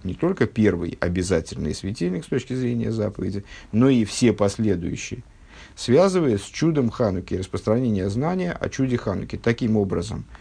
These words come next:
светильни-, вот эти вот дополнительные светильники, скажем, приобретают, э, статус,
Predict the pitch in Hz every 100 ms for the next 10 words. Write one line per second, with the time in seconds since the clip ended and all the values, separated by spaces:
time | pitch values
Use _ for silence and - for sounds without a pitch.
0 | - - 110 101 - 185 95 90 104 104
1 | 95 95 104 110 117 123 - 92 90 -
2 | 92 - 139 190 180 151 - 135 117 117
3 | - - - - 104 104 107 101 113 135
4 | 165 - - - - - 98 95 92 92
5 | 92 92 - - 104 101 143 -